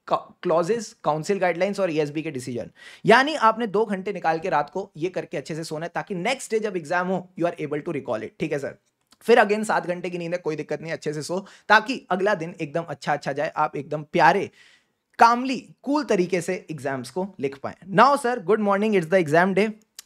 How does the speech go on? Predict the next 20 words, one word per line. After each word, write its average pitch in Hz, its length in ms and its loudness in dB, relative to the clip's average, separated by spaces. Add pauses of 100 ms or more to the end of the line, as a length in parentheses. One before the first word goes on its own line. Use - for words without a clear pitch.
Just 220 240 2
make 202 160 -2
sure 202 180 0
you 190 100 0
have 190 140 -2
faith 175 300 -4
on 170 100 -4
your 175 100 -2
efforts। 175 380 -6
अपने 180 240 -6
एफर्ट्स 147 260 -6
पे 175 80 -4
पूरा 170 220 2
भरोसा 143 360 0
रखना। 170 260 -2 (360)
सेवन 277 340 6
to 262 180 0
इलेवन 220 300 4
ए 202 40 4
एम 208 160 2